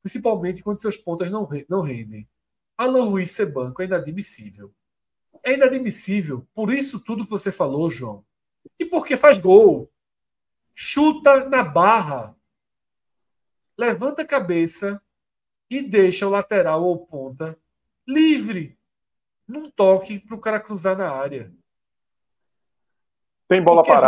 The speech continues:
Speaker 2: parada.
Speaker 1: a bola pro outro finalizar, porque tem bola parada, porque decide, porque joga verticalmente. Um cara desse não
Speaker 2: O
Speaker 1: jogar
Speaker 2: passe dele pra Fábio
Speaker 1: É um
Speaker 2: Matheus, um
Speaker 1: absurdo.
Speaker 2: absurdo. Um absurdo aquela bola.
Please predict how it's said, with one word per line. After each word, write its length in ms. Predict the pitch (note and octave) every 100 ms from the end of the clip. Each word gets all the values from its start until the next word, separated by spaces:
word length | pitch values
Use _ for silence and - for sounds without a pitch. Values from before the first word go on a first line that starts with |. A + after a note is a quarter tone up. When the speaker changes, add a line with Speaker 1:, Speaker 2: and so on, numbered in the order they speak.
| C3
Speaker 2:
parada. 220 | C3 C3
Speaker 1:
a 40 | C3+
bola 320 | G#3 A3 F#3+
pro 140 | G3+
outro 260 | G3 G#3+ G#3
finalizar, 600 | A3+ G#3 G3+ C#3+ D3 F3
porque 220 | - A#3+
tem 160 | - A3
bola 220 | G3+ G#3+
parada, 360 | A3 F3+ E3 G3
porque 240 | G3 A3+
decide, 540 | G#3 A3+ - - G3+ G3
porque 300 | - - A3
joga 260 | G3 G3+
verticalmente. 920 | G3 G3 F#3+ G#3+ G3 D3+ D#3+ - - _ _ _ _ _ _ _ _
Um 60 | C4+
cara 220 | C#4+ C#4
desse 240 | G3 G#3
não 80 | A3+
Speaker 2:
O 20 |
Speaker 1:
jogar 340 | G#3 F#3 D3+ C3+
Speaker 2:
passe 320 | G3+ D#4 B3+
dele 240 | E3+ E3
pra 140 | E3+ D#3+
Fábio 340 | - F3 F#3
Speaker 1:
É 20 | A3
um 40 |
Speaker 2:
Matheus, 520 | G#3 F3 B2+ A#2 -
um 40 | F#3+
Speaker 1:
absurdo. 120 | F#3+
Speaker 2:
absurdo. 600 | - - B2+ - - - _ _ _ C#4
Um 40 |
absurdo 520 | C#4 D#4+ - E3 D3+
aquela 200 | - C#3
bola. 260 | C3+ D3+